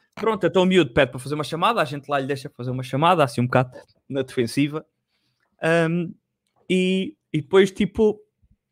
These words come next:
ele vira-se para nós e diz, "Ah, não se importa de ficar aqui à, nossa, à, à espera, tipo, até vir o night bus e ficam aqui, ficamos aqui, tipo, ficam aqui a fazer companhia." E nós,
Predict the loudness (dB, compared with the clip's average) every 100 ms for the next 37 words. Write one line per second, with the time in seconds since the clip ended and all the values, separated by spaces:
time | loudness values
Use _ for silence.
0 | _ _ _ -4 -2 0 -2 -2 0 2
1 | 0 -4 -10 _ _ _ _ _ -14 -2
2 | 2 2 2 0 0 -6 0 0 2 0
3 | 0 0 2 4 2 2 2 2 -4 _
4 | _ -6 -4 0 2 2 0 0 0 -2
5 | 0 0 0 -2 -8 -8 -6 -6 -6 -6
6 | -10 -8 -8 -8 -6 -6 -6 -10 -6 -4
7 | -4 -8 -8 -8 -8 -6 -6 -4 -4 -2
8 | 2 4 2 -2